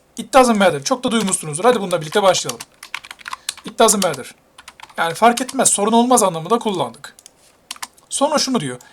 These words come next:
Ne zaman başlasak. Ne zamanla birlikte burada bir when var mı? Kesinlikle var. Dolayısıyla burada when'le birlikte bir noun clause cümleciği yapalım. Komple cümlenin nesnesi olsun. When'le birlikte devamında bir cümle kullanalım. Diyoruz ki başlarız. When we start diyoruz. Şöyle virgülü koyuyorum.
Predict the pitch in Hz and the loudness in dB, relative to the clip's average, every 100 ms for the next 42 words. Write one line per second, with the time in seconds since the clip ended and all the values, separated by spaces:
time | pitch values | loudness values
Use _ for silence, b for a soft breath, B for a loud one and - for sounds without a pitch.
0 | b 208 269 262 262 269 208 - 196 170 | b 0 4 6 4 4 2 4 4 4
1 | 131 - B _ 214 247 247 240 233 233 | 2 -10 B _ 2 4 4 0 -2 -4
2 | 220 233 233 190 196 202 226 214 233 220 | -2 0 0 0 0 6 6 6 2 0
3 | 196 180 139 120 127 B B - 302 185 | -2 -4 -8 -10 -14 B B -4 0 0
4 | - 196 226 196 214 208 190 147 127 202 | 0 -2 -4 0 2 0 -4 -8 -4 -4
5 | 247 185 208 185 175 156 156 151 196 156 | -4 -6 -4 -2 -2 -4 -10 -8 -8 -8
6 | 147 180 180 214 - 220 - 151 180 151 | -6 -4 -2 -4 -6 -10 -8 -10 -8 -8
7 | 165 202 147 247 196 - 139 B B 185 | -2 -4 -2 -6 -4 -8 -12 B B 0
8 | 220 240 208 170 160 151 208 214 175 170 | 2 2 -2 -6 -8 -2 4 4 4 -8
9 | 247 220 208 233 196 151 135 - - 247 | -6 -4 -4 -4 -4 -6 -8 -14 -2 -2
10 | 160 - 139 165 254 B B - 214 - | 0 -4 -4 -4 -4 B B 0 2 4
11 | 277 262 214 143 - - B - 180 196 | 2 4 2 0 -4 -6 B -6 -2 0
12 | 240 233 - - 190 196 220 247 - - | -2 -4 -10 -8 -4 -2 -2 -4 -6 0
13 | - - 262 254 165 143 208 247 - _ | 2 4 2 2 -6 -4 0 0 -2 _
14 | _ - 214 151 139 208 185 127 120 | _ -6 -4 -6 -8 -8 -8 -10 -14